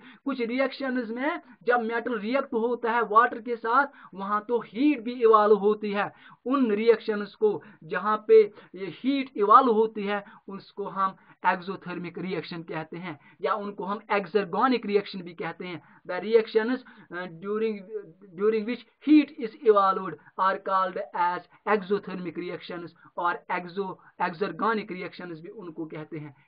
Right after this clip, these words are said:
ठीक है। तो ये जो सोडियम को जब रिएक्ट किया जाता है वाटर के साथ, सोडियम हाइड्रोक्साइड प्लस हाइड्रोजन गैस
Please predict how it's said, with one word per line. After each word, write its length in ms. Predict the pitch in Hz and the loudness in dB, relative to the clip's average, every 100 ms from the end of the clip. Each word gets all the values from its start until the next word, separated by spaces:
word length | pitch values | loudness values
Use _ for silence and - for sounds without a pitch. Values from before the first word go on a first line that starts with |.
| - | -8
ठीक 160 | 269 | -4
है। 160 | 247 160 - - | -4 -4 -14 -4
तो 80 | 208 | -4
ये 320 | 165 190 262 | -4 -8 -6
जो 160 | 220 226 | -4 -8
सोडियम 640 | - 208 254 233 233 226 - _ | -4 -4 -4 -4 -6 -8 -12 _
को 100 | 202 | -4
जब 200 | 202 202 | 2 0
रिएक्ट 320 | 180 226 220 202 | 2 2 0 0
किया 240 | 214 190 | -2 0
जाता 280 | 202 185 190 | -4 -6 -8
है 60 | |
वाटर 360 | 180 226 220 175 | -2 0 0 -6
के 140 | 196 | -14
साथ, 260 | 160 185 180 - _ | -8 -2 -2 -4 _
सोडियम 400 | - 185 185 165 | -12 -8 -8 -8
हाइड्रोक्साइड 720 | 160 180 180 180 - 180 170 - | -6 -6 -4 -6 -6 -10 -10 -8
प्लस 280 | 175 170 _ _ _ - | -10 -10 _ _ _ -6
हाइड्रोजन 500 | 170 170 170 175 170 | -6 -4 -6 -8 -8
गैस 380 | 170 175 185 | -6 -4 -6